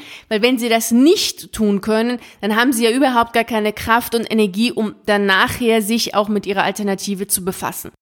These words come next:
Und da das funktioniert, kann ich auch ganz klar sagen, dass es Praxistipps sind und dass sie effektiv sind. Also das sind jetzt keine Tipps, die ich dir gebe aus irgendwelchen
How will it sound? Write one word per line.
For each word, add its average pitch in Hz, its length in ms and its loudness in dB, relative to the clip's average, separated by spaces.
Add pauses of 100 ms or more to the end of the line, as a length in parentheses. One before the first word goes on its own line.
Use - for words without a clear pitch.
(140)
Und 226 180 -2
da 247 180 4
das 277 280 0
funktioniert, 240 1000 2
kann 240 240 0
ich 247 320 -4
auch 208 220 -2
ganz 254 320 0
klar 247 320 0
sagen, 220 460 0
dass 208 240 -2
es - 260 -6
Praxistipps - 1200 -2
sind 240 400 0
und 247 180 2
dass 226 200 0
sie 277 160 -8
effektiv - 680 -4
sind. 156 260 -10 (420)
Also 214 180 0
das 214 140 2
sind 240 100 0
jetzt 226 200 -4
keine 277 380 0
Tipps, 285 380 -2
die 233 120 -6
ich - 200 -4
dir 240 180 -2
gebe 226 260 -2
aus 208 140 2
irgendwelchen 226 880 -2